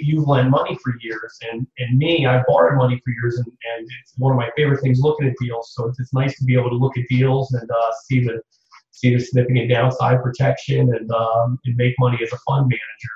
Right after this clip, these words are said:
So now that's wh-, in the future, probably what I'll do. Right now, I have an active wholesale company.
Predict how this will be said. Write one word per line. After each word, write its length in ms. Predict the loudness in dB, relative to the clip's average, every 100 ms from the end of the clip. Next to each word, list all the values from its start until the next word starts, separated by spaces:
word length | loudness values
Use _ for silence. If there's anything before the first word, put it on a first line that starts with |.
| -6
So 260 | -2 -2 -4
now 320 | -4 -2 2
that's 400 | 2 0 -4 -14 -6
wh-, 220 | -6 -6 -12 _ -8
in 140 | 0
the 80 | 0
future, 520 | -2 -8 -8 -2 -2
probably 360 | 2 2 4 2
what 60 | 2
I'll 100 | 0
do. 120 | 2
Right 200 | 2 2
now, 160 | 4
I 60 | 4
have 100 | 4
an 80 | 2
active 300 | 0 -2 -6
wholesale 440 | -4 -4 -4 -8 -10
company. 320 | -8 -10 -12